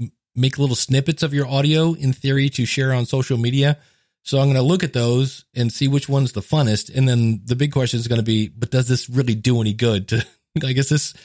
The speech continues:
gonna lead to more downloads? Yes, it's fun and it's pretty and it blinks at me, but is it gonna really bring me any more of an audience? So we be playing with that.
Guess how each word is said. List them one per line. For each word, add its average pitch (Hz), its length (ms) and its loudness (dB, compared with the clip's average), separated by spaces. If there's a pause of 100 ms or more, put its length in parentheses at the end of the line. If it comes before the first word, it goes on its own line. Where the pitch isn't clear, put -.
(180)
gonna 165 160 4
lead 147 240 2
to 135 80 2
more 127 180 2
downloads? 117 500 0
Yes, 127 200 2
it's 127 100 -4
fun 123 300 0
and 110 120 2
it's - 140 -10
pretty 135 300 0
and 123 80 2
it 98 100 -2
blinks 131 320 0
at 101 180 0
me, 101 140 -2
but 104 160 -2
is 104 140 -2
it 117 60 -6
gonna 120 180 0
really 113 260 2
bring 110 240 0
me 107 80 2
any 107 140 2
more 107 200 2
of 98 100 -2
an 90 60 -2
audience? 95 360 -2
So 107 100 -4
we 107 300 -2 (380)
be 156 120 2
playing 175 280 2
with 139 120 2
that. 135 380 -2